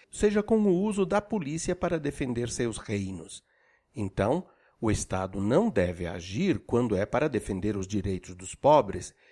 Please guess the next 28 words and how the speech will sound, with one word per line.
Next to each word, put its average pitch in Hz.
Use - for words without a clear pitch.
inclusive 110
realizando 104
reforma 95
agrária 139
prevista 95
na 85
Constituição, 165
mas 135
deve 101
agir, 165
e 117
até 92
com 98
violência, 127
para 110
impedir 113
que -
os 143
pobres 98
sejam 95
cidadãos 107
e 98
cidadãs 165
e 247
lutem 123
por 113
seus 101
direitos. 92